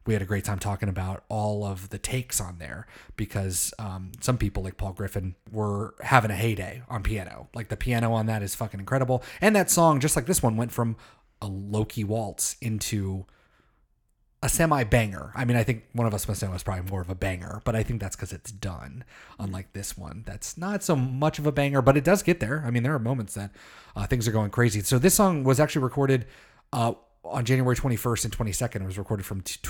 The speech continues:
two thirty in the afternoon to two thirty in the morning, and it was backed by the Hawks, except for Levon Helm. So it was, uh, everybody but him. So we got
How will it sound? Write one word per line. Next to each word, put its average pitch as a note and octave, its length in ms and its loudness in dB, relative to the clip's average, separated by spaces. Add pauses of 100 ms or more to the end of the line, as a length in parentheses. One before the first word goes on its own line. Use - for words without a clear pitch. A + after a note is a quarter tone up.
two D3+ 120 0
thirty C3+ 240 2
in B2 60 0
the B2 80 2
afternoon A#2+ 380 -2
to A2 60 -4
two A#2+ 200 -6
thirty A2 240 -4
in G2+ 80 -2
the G2+ 60 -2
morning, C3+ 380 -2 (680)
and G#2+ 560 -2 (220)
it A#2 100 -4
was G#2 160 -2
backed - 400 -6
by C3+ 580 -4
the G#2+ 100 -2
Hawks, F3+ 440 -4
except A#2+ 240 -4
for A#2 100 0
Levon B2 300 0
Helm. B2+ 360 -6 (380)
So G2+ 220 -2
it G2 60 -2
was, G2 200 -2
uh, F#2+ 300 -4 (180)
everybody A#2 380 2
but A2 180 0
him. D3 360 -2
So - 140 -6
we F#2 100 -6
got F#2+ 200 -6